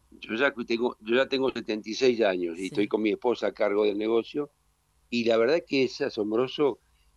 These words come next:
Speaker 1: lo bien, bien que hace a la gente la terma, ¿no? Así que por eso es que, eh, seguimos apostando a, a, a, a que esto cada vez tenga mejores servicios, ¿no?
Speaker 2: Ahora, ¿cómo está dispuesto todo el complejo de la hostería Hualcupén?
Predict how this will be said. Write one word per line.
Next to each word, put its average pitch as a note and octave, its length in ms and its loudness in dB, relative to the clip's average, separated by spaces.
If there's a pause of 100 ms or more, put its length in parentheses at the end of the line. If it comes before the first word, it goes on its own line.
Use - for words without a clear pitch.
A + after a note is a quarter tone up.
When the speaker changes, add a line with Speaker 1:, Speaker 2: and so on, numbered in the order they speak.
(220)
Speaker 1:
lo G2 180 0
bien, B2+ 340 0
bien B2+ 260 -2
que B2 120 -2
hace A2 160 -4
a F2 40 0
la E2 100 -2
gente G#2+ 320 -4
la E2 100 -2
terma, D2+ 400 -4
¿no? F2 220 -6
Así - 200 -10
que - 120 -6
por A#2 180 2
eso B2 160 2
es B2+ 80 0
que, G#2+ 300 0 (520)
eh, G2+ 200 2
seguimos G#2+ 340 2
apostando A2 760 0
a, D#2+ 160 2 (520)
a, F#2 180 -4 (160)
a, F#2 200 2
a E2+ 60 -6
que G#2 200 -2
esto F2+ 640 0 (100)
cada D#2 180 0
vez F#2+ 120 0
tenga E2+ 240 -4
mejores D#2 320 -6
servicios, E2 480 -4
¿no? G#2 180 -6 (340)
Speaker 2:
Ahora, F3+ 340 -2
¿cómo C#4 220 -4
está A3+ 400 -2
dispuesto G3+ 560 -8
todo G3+ 320 -2
el D#3+ 120 -2
complejo D3+ 760 -8
de B2+ 300 -8
la B2 120 -8
hostería D3 560 -8
Hualcupén? C#3+ 800 -6